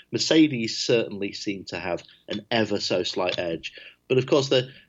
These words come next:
the, the, the other narrative is that we have two teams that have gone for a slot two homologation, meaning that they bring their powertrains a bit later than everyone else. And those two teams are, uh, T-, D S Techeetah, the reigning champions,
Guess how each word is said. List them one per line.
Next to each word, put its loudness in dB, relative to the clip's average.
the, 0
the, 2
the -2
other 4
narrative -4
is -6
that -4
we 0
have -8
two -2
teams -4
that 0
have -4
gone 0
for -2
a 2
slot -2
two 2
homologation, -2
meaning -6
that -6
they 4
bring 0
their 2
powertrains 0
a -10
bit 0
later 0
than -4
everyone -2
else. 0
And -2
those 2
two 4
teams -2
are, 2
uh, 2
T-, -6
D 4
S 0
Techeetah, -2
the 2
reigning 2
champions, -6